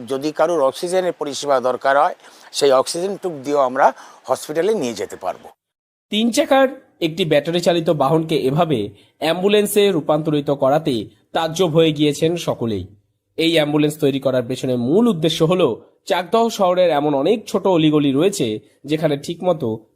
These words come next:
Speaker 2: চার চাকা কোনো গাড়ি পৌঁছতে পারে না, যেই কারণে সেই সমস্ত এলাকায় মুমূর্ষু রোগীদের হাসপাতালে চিকিৎসার জন্য যেতে বিলম্ব হয়।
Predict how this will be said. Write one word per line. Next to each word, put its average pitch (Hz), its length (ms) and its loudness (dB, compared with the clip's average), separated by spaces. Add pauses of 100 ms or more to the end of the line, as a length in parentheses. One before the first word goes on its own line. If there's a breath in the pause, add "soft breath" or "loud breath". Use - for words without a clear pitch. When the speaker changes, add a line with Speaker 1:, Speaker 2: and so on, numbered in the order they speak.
Speaker 2:
চার 180 220 0
চাকা 160 360 0
কোনো 143 240 -2
গাড়ি 120 300 0
পৌঁছতে 139 440 -4
পারে 107 260 -4
না, 95 180 -6 (480)
যেই 131 220 -2
কারণে 123 540 -2 (180)
সেই 233 240 -2
সমস্ত 190 420 -2
এলাকায় 143 480 0 (200)
মুমূর্ষু 147 420 -2
রোগীদের 143 420 0 (240)
হাসপাতালে 233 600 -2
চিকিৎসার 170 480 -4
জন্য 139 260 0
যেতে 151 240 -4
বিলম্ব 117 420 -2
হয়। 110 260 -2